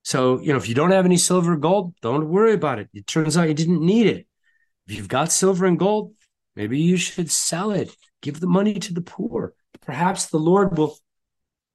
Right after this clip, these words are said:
perhaps the Lord will bless you in <laughs> response. Nobody's gonna keep their silver and gold unt-, unto the point of deliverance. "And the whole land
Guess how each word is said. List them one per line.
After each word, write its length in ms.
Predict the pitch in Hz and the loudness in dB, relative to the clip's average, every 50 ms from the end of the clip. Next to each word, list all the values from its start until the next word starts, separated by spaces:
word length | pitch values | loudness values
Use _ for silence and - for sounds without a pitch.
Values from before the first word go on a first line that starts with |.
| _ _ _ _ _ _ _ _ _ _ _ _ _ _ _ _ _ - | _ _ _ _ _ _ _ _ _ _ _ _ _ _ _ _ _ -12
perhaps 280 | 127 131 147 - - | -10 -10 -8 -10 -12
the 80 | - 127 | -12 -10
Lord 320 | 127 131 143 151 151 135 | -6 -4 -4 -4 -2 -2
will 80 | 127 123 | -4 -6
bless 460 | - - 127 135 156 180 170 - - | -4 -2 -2 0 0 -2 -2 -4 -6
you 180 | - 104 98 90 | -6 -6 -4 -4
in 120 | 90 92 | -4 -4
<laughs> 20 | 87 | -4
response. 840 | - - - - - - - 214 175 131 131 107 98 - - - - _ _ - - - - - - - _ _ _ _ - | -4 -2 -4 -4 -6 -8 -6 -4 -2 -2 -2 -2 -4 -6 -10 -12 -14 _ _ -20 -20 -20 -20 -20 -20 -20 _ _ _ _ 0
Nobody's 280 | - 202 233 285 240 170 | 2 2 4 4 2 2
gonna 160 | - 151 123 | 2 0 0
keep 240 | - - 131 127 - | 0 -2 -4 -4 -2
their 120 | 123 113 | -2 -2
silver 320 | - - - 131 120 110 104 | -2 -2 -2 -2 -2 0 -2
and 160 | 98 98 90 | -2 -2 0
gold 340 | 101 110 127 131 117 107 98 | 2 2 4 4 2 0 -2
unt-, 460 | 95 87 - - - - 104 107 - - | -8 -10 -10 -14 -16 -12 -12 -10 -8 -6
unto 220 | 107 101 - 95 | -6 -6 -6 -8
the 80 | 95 90 | -10 -10
point 240 | - - 110 95 | -8 -6 -6 -4
of 60 | 90 85 | -6 -6
deliverance. 600 | - 87 110 127 104 101 95 87 - - - _ _ - - - - - _ - | -8 -8 -8 -8 -8 -10 -12 -14 -14 -18 -20 _ _ -20 -20 -20 -20 -20 _ -4
"And 160 | 151 139 131 | -4 -2 -2
the 80 | 127 | -2
whole 580 | 120 - - - 180 190 208 214 220 220 220 - - _ | -4 -6 -4 0 2 4 4 4 4 2 0 -2 -10 _
land 840 | - 113 123 139 165 190 185 151 123 113 107 117 139 170 180 180 | -4 -2 0 0 2 2 2 0 0 0 -2 -2 -2 -2 -4 -4